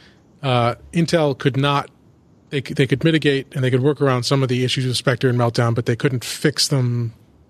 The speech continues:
uh, completely. But they will be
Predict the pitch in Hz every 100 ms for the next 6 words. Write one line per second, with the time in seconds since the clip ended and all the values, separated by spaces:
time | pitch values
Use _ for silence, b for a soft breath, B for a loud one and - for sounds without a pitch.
0 | _ _ 139 127 110 107 - - - -
1 | 147 123 151 131 117 B B B - -
2 | 143 143 139 123 151 143 135 131 123